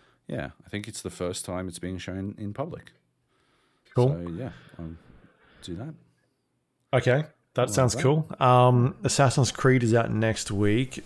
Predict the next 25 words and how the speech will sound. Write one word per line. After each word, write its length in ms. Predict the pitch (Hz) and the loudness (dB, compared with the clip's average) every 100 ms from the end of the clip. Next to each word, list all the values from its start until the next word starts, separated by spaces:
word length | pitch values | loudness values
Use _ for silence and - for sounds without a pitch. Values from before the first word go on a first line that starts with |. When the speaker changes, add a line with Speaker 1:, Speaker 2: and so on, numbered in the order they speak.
| - | -4
Speaker 2:
and 680 | 110 107 104 104 104 104 104 113 | 0 2 2 2 2 2 0 -2
we'll 180 | 117 107 | 0 0
see 340 | - 110 104 | 0 0 2
if 340 | 98 92 - - - - - - _ _ _ _ _ _ _ _ | 0 -6 -14 -18 -18 -20 -20 -20 _ _ _ _ _ _ _ _
I 100 | 104 | -4
play 240 | 104 107 98 | -2 0 2
that. 320 | 98 135 - _ - | 2 0 -4 _ -12
I'm 100 | 107 | -8
not 120 | 107 | -8
too 100 | - | -8
sure 240 | 95 107 107 | -6 -4 -2
right 120 | 104 | -2
now. 220 | 110 143 - _ _ _ _ - | -2 -4 -6 _ _ _ _ -6
Um, 640 | 101 104 98 98 95 - - | -2 0 0 0 -2 -4 -12
Speaker 1:
You 100 | 107 | -16
froth 360 | - 62 - | -14 -16 -14
it. 60 | - _ _ | -20 _ _
You 140 | 123 | -12
love 200 | 101 67 | -10 -10
it. 80 | 69 _ _ _ _ _ _ _ _ _ _ | -12 _ _ _ _ _ _ _ _ _ _
Speaker 2:
Yeah. 320 | - 80 73 73 - - _ _ _ _ _ | -10 -8 -8 -12 -14 -18 _ _ _ _ _
You 80 | - | -8
Speaker 1:
You 220 | 120 143 | -4 -2
Speaker 2:
give 100 | |
us 60 | 131 | -2